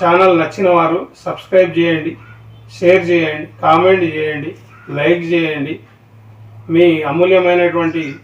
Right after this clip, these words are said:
కామెంట్స్ వస్తుంటేనే మాకు దాంట్లో తప్పులు, ఒప్పులు ఏమన్నా ఉంటే కూడా తెలుస్తూ ఉంటది. కాబట్టి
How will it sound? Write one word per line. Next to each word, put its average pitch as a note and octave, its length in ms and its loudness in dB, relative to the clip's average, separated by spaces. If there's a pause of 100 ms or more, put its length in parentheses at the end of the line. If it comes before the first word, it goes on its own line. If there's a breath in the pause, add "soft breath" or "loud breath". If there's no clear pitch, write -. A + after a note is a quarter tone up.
(1300)
కామెంట్స్ F#3+ 460 2
వస్తుంటేనే G3+ 760 -2 (340)
మాకు F3+ 540 0
దాంట్లో E3+ 420 0
తప్పులు, F3+ 420 -2
ఒప్పులు F3 440 0
ఏమన్నా E3 400 -2
ఉంటే D#3+ 160 -6
కూడా E3+ 200 0
తెలుస్తూ E3 440 -6
ఉంటది. C#3 260 -10
కాబట్టి D#3+ 540 -6